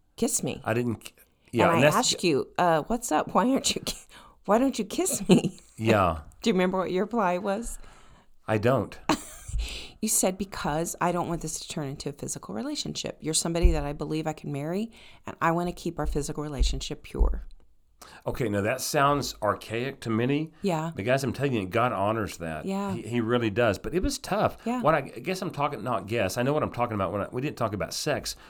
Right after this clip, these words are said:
Speaker 2: We should have talked about it. Hey, look, this is on my mind sometimes.
Speaker 1: Mm-hmm.
Speaker 2: I'm a man. I have struggles. I have ch-, challenges. I mean, sexual lust battles my mind sometimes.
Speaker 1: Mm-hmm.
Speaker 2: And now I'm in a dating relationship with this beautiful woman.
Speaker 1: Yeah.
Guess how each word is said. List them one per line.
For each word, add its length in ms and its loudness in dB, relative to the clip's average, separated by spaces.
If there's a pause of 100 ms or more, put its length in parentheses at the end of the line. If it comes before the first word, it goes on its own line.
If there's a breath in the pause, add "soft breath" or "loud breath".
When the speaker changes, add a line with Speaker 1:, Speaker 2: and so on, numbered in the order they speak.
(160 loud breath)
Speaker 2:
We 140 2
should 200 -2
have 80 -6
talked 260 0
about 300 2
it. 100 -10
Hey, 160 2
look, 280 4 (180 loud breath)
this 180 -4
is 120 0
on 140 6
my 140 6
mind 340 2
sometimes. 680 -2
Speaker 1:
Mm-hmm. 340 0
Speaker 2:
I'm 160 2
a 60 4
man. 380 0
I 120 -2
have 180 -4
struggles. 500 0
I 80 -2
have 240 -6 (200)
ch-, 160 -18
challenges. 720 -2 (320 loud breath)
I 60 -6
mean, 160 -2
sexual 400 -4
lust 320 -4
battles 380 0
my 140 0
mind 300 0
sometimes. 520 -4
Speaker 1:
Mm-hmm. 260 2
Speaker 2:
And 100 -2
now 180 0
I'm 100 -2
in 60 0
a 60 -4
dating 280 -2
relationship 640 0
with 80 0
this 120 -4
beautiful 360 -2
woman. 480 -2
Speaker 1:
Yeah. 220 -6